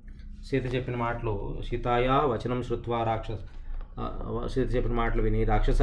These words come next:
క్రోధమూర్ఛిత, రాక్షసులందరికీ కోపం అయింది. వాళ్ళందరూ, వాళ్ళ కోపం వచ్చి వాళ్ళ కోపంతో వివశులైపోయారు. రావణ చోదితా పురుషైర్వాక్య, రావణ, రావణాసురుడి చేత చోదిత అంటే ప్రేరేపించబడిన వాళ్ళైన వాళ్ళందరూ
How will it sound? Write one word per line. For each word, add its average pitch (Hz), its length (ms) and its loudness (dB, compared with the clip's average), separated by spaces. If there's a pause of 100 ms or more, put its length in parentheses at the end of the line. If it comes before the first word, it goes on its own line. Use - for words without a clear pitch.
(380)
క్రోధమూర్ఛిత, 127 640 4
రాక్షసులందరికీ 113 1300 0 (480)
కోపం 131 300 2
అయింది. 113 420 0
వాళ్ళందరూ, 113 720 0 (180)
వాళ్ళ 113 160 -4
కోపం 113 340 -2
వచ్చి 151 360 -4 (460)
వాళ్ళ 113 140 -2
కోపంతో 120 420 0
వివశులైపోయారు. 113 960 2
రావణ 127 420 2
చోదితా 120 400 2
పురుషైర్వాక్య, 107 640 0
రావణ, 113 440 0
రావణాసురుడి 113 580 0
చేత 110 440 -2 (640)
చోదిత 123 280 2
అంటే 120 760 2 (360)
ప్రేరేపించబడిన 131 800 4
వాళ్ళైన 110 420 2
వాళ్ళందరూ 104 840 -2